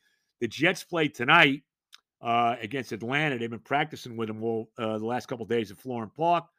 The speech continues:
They'll play tonight, Monday Night Football, uh, their second preseason game. I guess Flacco, we'll see him. We'll see Mike White.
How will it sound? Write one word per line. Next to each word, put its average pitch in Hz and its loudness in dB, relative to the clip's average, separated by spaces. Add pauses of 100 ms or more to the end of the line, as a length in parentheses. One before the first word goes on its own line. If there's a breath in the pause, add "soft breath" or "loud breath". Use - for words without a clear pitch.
(380)
They'll 120 -2
play 139 -2
tonight, 143 0
Monday 131 -6
Night 123 -4
Football, 139 0 (360 soft breath)
uh, 110 -4
their 110 0
second 147 -6
preseason 147 -4
game. 143 -2
I 127 -2
guess 135 -4
Flacco, 139 -4
we'll 120 -6
see 135 -6
him. 123 -8
We'll 117 -12
see 123 -8
Mike 117 -6
White. 113 2